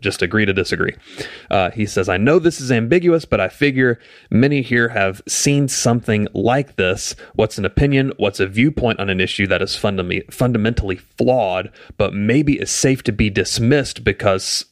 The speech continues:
uh, trying to get some, everyone online to share your views is futile? And what's a belief that is so wrong that it needs to be called out and corrected instead of letting it be?"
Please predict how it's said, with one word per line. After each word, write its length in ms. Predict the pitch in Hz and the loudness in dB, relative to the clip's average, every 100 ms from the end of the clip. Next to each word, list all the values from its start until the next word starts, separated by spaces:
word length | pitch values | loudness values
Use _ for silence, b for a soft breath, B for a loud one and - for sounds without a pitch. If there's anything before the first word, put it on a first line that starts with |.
| - | -4
uh, 220 | 92 92 | -4 -4
trying 320 | - 120 113 110 | -2 0 0 -2
to 80 | |
get 260 | 98 117 - | -2 -2 -2
some, 340 | - 107 101 101 - | -2 -2 -2 -4 -2
everyone 380 | 131 131 120 107 | 0 2 2 0
online 400 | 104 98 95 95 | -2 -2 -2 -2
to 100 | - | -4
share 220 | - 95 | -2 0
your 160 | 90 90 | 0 -2
views 280 | 95 90 | 0 0
is 140 | - - | -2 -8
futile? 420 | - 143 107 98 - B B B | 2 2 2 -2 -6 B B B
And 160 | 90 | -2
what's 220 | 87 107 - | 0 0 -2
a 40 | |
belief 360 | 101 95 95 - | -2 0 0 0
that 120 | 87 | -2
is 120 | 87 | -2
so 360 | - - 139 208 | -2 2 2 2
wrong 320 | 127 107 113 | -2 -4 -2
that 140 | 107 104 | -2 0
it 60 | |
needs 240 | 101 117 - | 0 -2 -2
to 80 | - | -4
be 100 | 101 | -4
called 360 | - 104 101 | 0 0 0
out 220 | 92 92 - | 0 -2 -4
and 160 | 95 95 | -6 -4
corrected 460 | - 98 101 92 | 0 0 0 -4
instead 320 | 87 101 - | -4 -4 -2
of 140 | 90 92 | -4 -2
letting 320 | 92 90 90 | -2 -2 -4
it 380 | - 87 - 98 | -4 -4 -4 -6
be?" 340 | - 87 - | -2 -2 -6